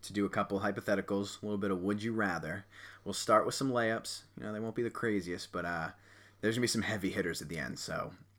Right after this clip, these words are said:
we'll start with the first one. And the first one is, would you rather age up, or sorry, would you rather age only from the neck up or only from the neck down?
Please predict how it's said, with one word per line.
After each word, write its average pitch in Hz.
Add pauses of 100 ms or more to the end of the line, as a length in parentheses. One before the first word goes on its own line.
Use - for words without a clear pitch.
we'll 104
start 127
with 127
the 120
first -
one. -
And 65
the -
first 123
one 131 (440)
is, 110
would 117
you 180
rather 87 (720)
age 113
up, 92 (360)
or 101
sorry, 92
would 107
you 120
rather 107
age 104 (400)
only 127
from 113
the 98
neck 110
up 160 (220)
or 107
only 117
from 104
the 95
neck 87
down? 78